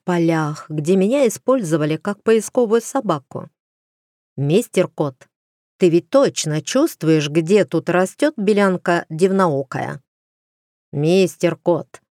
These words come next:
мне очень-очень нужна лопчатка перистая". И так три недели. Я похудел, нацеплял перьев и лесного мусора,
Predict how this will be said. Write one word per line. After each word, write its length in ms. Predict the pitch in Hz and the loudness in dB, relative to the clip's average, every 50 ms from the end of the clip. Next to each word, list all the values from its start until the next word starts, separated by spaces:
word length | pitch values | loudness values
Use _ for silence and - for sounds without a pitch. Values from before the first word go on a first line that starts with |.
| _ _ | _ _
мне 320 | - 175 180 175 170 160 - _ _ - | -2 0 2 2 2 0 -2 _ _ -2
очень-очень 1000 | 160 175 226 277 311 - - - 254 240 208 180 185 208 220 - - 233 208 196 | 0 2 2 2 0 -2 -4 -2 0 0 2 2 2 0 -2 -2 -2 0 0 2
нужна 420 | 196 190 175 165 156 160 175 196 | 2 2 0 0 0 0 2 2
лопчатка 760 | 190 185 185 _ _ - - 165 160 196 202 - - - 214 | 2 0 -2 _ _ -6 -4 -2 0 -2 -2 -2 -4 -4 -2
перистая". 760 | 202 - 208 185 165 160 147 - - - 156 147 147 151 156 _ _ _ _ _ _ _ _ _ _ _ _ _ _ _ _ _ _ _ _ | 0 2 2 2 2 0 -4 -6 -8 -10 -8 -8 -8 -10 -12 _ _ _ _ _ _ _ _ _ _ _ _ _ _ _ _ _ _ _ _
И 160 | - 202 196 - _ | -10 -10 -10 -10 _
так 500 | - 240 240 233 214 196 170 156 - - - | -6 -4 -2 0 0 0 -2 -2 -6 -10 -6
три 340 | - - - 269 269 277 277 | -2 0 2 2 4 4 4
недели. 920 | 262 269 277 277 240 226 285 285 269 240 208 185 170 156 156 151 151 156 - _ _ _ _ _ _ _ _ _ _ _ _ _ _ _ _ | 4 2 2 2 2 4 4 4 6 6 4 4 2 2 0 -2 -4 -8 -12 _ _ _ _ _ _ _ _ _ _ _ _ _ _ _ _
Я 240 | - 175 175 180 175 | -4 -2 0 0 -2
похудел, 800 | - - 180 - - 180 175 156 170 214 240 233 190 165 156 156 _ _ _ _ _ _ - | -2 -6 -8 -4 0 -2 0 0 2 2 2 4 2 0 -2 -4 _ _ _ _ _ _ -2
нацеплял 760 | 185 202 202 196 - - 196 - 202 208 220 220 214 190 180 | 0 0 0 0 0 -2 -2 -2 -2 -2 -2 0 0 0 0
перьев 760 | 175 _ - 233 254 277 285 269 226 185 175 170 160 - - _ _ _ - | -2 _ -4 0 2 4 4 4 4 4 2 0 -2 -6 -12 _ _ _ 0
и 80 | 208 208 | 2 4
лесного 480 | 196 190 - - 214 220 220 196 190 185 | 4 2 2 2 0 2 2 2 2 2
мусора, 680 | 180 196 254 285 269 240 - - 196 180 170 160 156 | 2 2 2 2 2 0 0 -2 -2 -2 -2 -4 -6